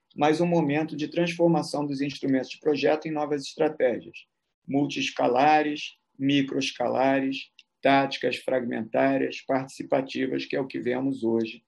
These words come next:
como contraponto. Nesse contexto, a sessão tem por objetivo investigar as rupturas e continuidades do arcabouço teórico do projeto urbano.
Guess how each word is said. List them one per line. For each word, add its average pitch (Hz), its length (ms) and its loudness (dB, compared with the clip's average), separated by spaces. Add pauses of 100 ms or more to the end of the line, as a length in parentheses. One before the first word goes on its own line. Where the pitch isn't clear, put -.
(140)
como 135 300 -2
contraponto. 147 640 -4 (920)
Nesse 135 280 2
contexto, 165 540 2
a 151 40 2
sessão 165 400 -2
tem 156 160 -2
por 151 140 0
objetivo 139 560 0
investigar 139 480 2
as 143 120 0
rupturas 180 600 2
e 175 80 -2
continuidades 165 880 2
do 139 80 2
arcabouço 143 600 0
teórico 160 500 2
do 160 100 -2
projeto 151 460 0
urbano. 123 440 0